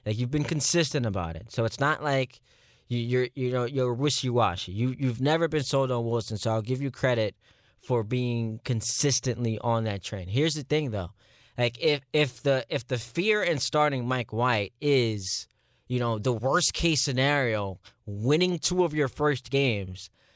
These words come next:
then I think, like, I just have a problem with the organization's philosophy because I, I've never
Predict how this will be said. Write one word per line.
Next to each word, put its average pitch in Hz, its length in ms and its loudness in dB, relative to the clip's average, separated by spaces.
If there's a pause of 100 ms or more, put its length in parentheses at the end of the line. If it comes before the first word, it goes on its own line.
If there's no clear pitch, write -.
(160)
then 131 120 2
I 170 140 4
think, 185 460 -2 (160)
like, 131 200 -2
I 165 140 2
just 170 180 -6
have 170 120 0
a 135 60 0
problem 139 760 0
with 123 140 -2
the 139 140 2
organization's 131 680 -2
philosophy 123 720 -4 (280)
because 127 340 0
I, 147 220 4
I've 143 200 2
never 165 600 0